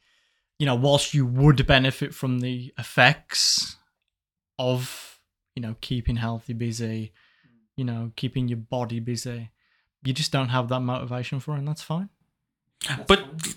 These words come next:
Speaker 2: you know what I have considered, which is a big fear of mine now, is, like, when I hit thirty,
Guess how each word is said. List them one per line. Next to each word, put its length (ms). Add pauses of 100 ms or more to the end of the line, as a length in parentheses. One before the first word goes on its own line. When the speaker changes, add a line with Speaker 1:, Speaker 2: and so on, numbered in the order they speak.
(400)
Speaker 2:
you 40
know 80
what 80
I 40
have 120
considered, 480 (460)
which 160
is 60
a 60
big 160
fear 260
of 100
mine 220
now, 220 (420)
is, 200
like, 340 (560)
when 160
I 40
hit 160
thirty, 680